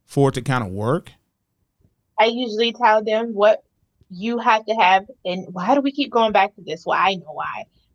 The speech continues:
Speaker 2: those ground rules, that conversation in the beginning about
Speaker 1: Mm-hmm.
Speaker 2: what works for y'all, you get to make the rules in your relationship 'cause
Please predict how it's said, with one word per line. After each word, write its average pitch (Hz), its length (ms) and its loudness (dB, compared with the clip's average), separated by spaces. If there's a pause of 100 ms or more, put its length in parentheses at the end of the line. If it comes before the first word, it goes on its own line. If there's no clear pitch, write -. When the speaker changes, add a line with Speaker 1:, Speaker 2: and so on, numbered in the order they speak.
Speaker 2:
those 208 300 4
ground 196 340 0
rules, 240 400 -4
that 180 180 -4
conversation 196 640 -6
in 190 80 -10
the 185 80 -14
beginning 180 540 -10
about 156 260 4
Speaker 1:
Mm-hmm. 143 180 -2
Speaker 2:
what 190 200 -2 (180)
works - 340 -2
for 180 140 -6
y'all, 175 560 -2 (340)
you 226 280 -4
get 208 260 0
to 196 120 -6
make 190 280 -8
the 180 100 -8
rules 226 640 -6 (120)
in 185 140 -8
your 208 220 2
relationship 202 600 -8 (160)
'cause 175 240 -12